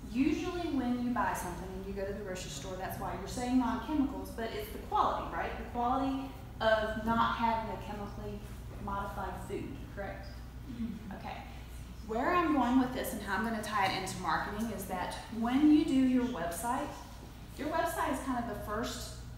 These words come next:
Speaker 1: image that people are gonna see of you most of the time, unless someone just knows you right offhand. If someone's looking for a service or looking for a pro-, product, oftentimes they're gonna go to Google and they're gonna type in what they're looking for, and then they're gonna start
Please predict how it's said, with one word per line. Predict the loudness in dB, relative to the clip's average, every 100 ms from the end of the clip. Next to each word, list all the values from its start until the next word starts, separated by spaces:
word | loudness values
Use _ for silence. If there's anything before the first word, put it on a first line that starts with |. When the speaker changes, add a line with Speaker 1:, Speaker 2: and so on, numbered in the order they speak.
| -12 -8
Speaker 1:
image | 0 0 0 -4
that | -6 -8
people | -6 -6
are |
gonna | -6 -6
see | -8 -8 -6
of |
you | -6 -6
most | -2 -2 -2
of | -6 -8
the |
time, | -8 -8 -8
unless | -6 -6
someone | -4 -4 -4
just | -6 -6
knows | -4 -4 -4
you | -6
right | -6
offhand. | -6 -8 -8 -10 -10 -10 -12 -12 -12 -10
If | -6
someone's | 2 4 6 6 6
looking | 0 -4
for | -4 -4
a |
service | -4 -4 -4 -4 -4
or | -6
looking | -6 -6
for | -6
a | -6 -4
pro-, | -2 0 -2
product, | 0 0 0 -2 -6 -8 -10 0
oftentimes | 4 4 4 0 -2 -2
they're | -2
gonna | -2 -2
go | -4
to | -4 -4
Google | -2 -2 -2 -4 -10 -8 -6 -6 -6
and | -4 -2
they're | -2
gonna | -2 -2
type | -2 -4
in | -2
what | -4
they're | -4 -4
looking | -2 -2 -2
for, | -2 -2 -2 -4 -8 -12 -12 -8
and | -4 -2
then | -2
they're | -4
gonna | -6
start | -4 -4